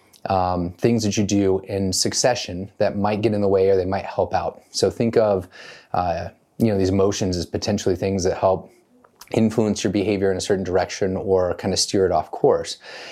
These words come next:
And for the best, I guess, practical advice would be if you notice yourself, like I was saying, being productive, not being productive, and, like, what I do at the end of my day-to-day is I just take some quick notes. And it might be, like, in this context, something like,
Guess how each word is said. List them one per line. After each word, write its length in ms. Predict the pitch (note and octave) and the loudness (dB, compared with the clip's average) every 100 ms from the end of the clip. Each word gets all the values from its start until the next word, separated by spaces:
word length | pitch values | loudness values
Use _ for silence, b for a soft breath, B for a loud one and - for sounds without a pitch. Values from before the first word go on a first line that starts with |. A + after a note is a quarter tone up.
| B | B
And 180 | - G#2 | -2 0
for 360 | - G2+ F#2 F#2 _ _ _ - | 2 2 2 -4 _ _ _ -2
the 100 | G2+ | -2
best, 640 | - B2+ C3+ - - - - | 2 2 2 -2 -6 -12 -6
I 120 | G#2+ | -2
guess, 160 | G2+ G#2 | 0 0
practical 420 | - A#2+ C#3 - | 0 -2 0 0
advice 420 | G2+ F2+ F2+ F2+ | 0 2 -2 -2
would 80 | G2+ | -2
be 140 | G2 G2+ | 0 2
if 220 | F#2 - | 0 0
you 320 | G2+ F#2 F2+ B B | 2 2 -2 B B
notice 340 | A2 C#3 C#3 | 2 4 2
yourself, 440 | G#2 F#2+ G2 F#2+ - | -2 0 2 2 0
like 120 | F#2+ | 2
I 40 | |
was 160 | F#2+ - | 2 0
saying, 420 | G2+ F#2 F#2 F#2+ - - - | -2 -4 -6 -10 -14 -12 -2
being 200 | G#2 F2+ | 0 0
productive, 400 | G2+ F#2+ - F#2+ | 0 0 -2 -4
not 160 | F#2 | -2
being 160 | F2+ F#2 | -2 -4
productive, 520 | F2+ F#2 F2+ - F#2+ | 0 0 0 0 0
and, 80 | F#2+ | 0
like, 160 | F2+ - | -2 0
what 100 | G2 | 2
I 80 | F#2+ | 2
do 140 | G2 | 0
at 80 | F2+ | 0
the 100 | G2 | 0
end 80 | F#2+ | 0
of 60 | |
my 100 | F2+ | -2
day-to-day 640 | F2+ F#2+ F2 E2+ B2 G#2+ F2 B B B B | 0 0 0 2 4 4 0 B B B B
is 80 | |
I 60 | A2 | 0
just 160 | C3 C#3+ | 2 0
take 120 | D#3 | 0
some 140 | D3+ | 0
quick 300 | A#2 B2+ - | 2 0 2
notes. 320 | G#2+ B2 - | 2 2 0
And 80 | G2+ | -2
it 20 | |
might 180 | G#2 B2 | 2 2
be, 120 | C3 | 4
like, 320 | B2 G2+ - - | 4 4 0 -8
in 160 | G#2 | -2
this 160 | A2 B2 | 0 0
context, 680 | - G#2 F#2 - F2+ - - | -2 -4 -2 -2 -2 -4 -2
something 280 | G#2 G#2+ G#2 | 0 2 2
like, 260 | G2 - | 0 -2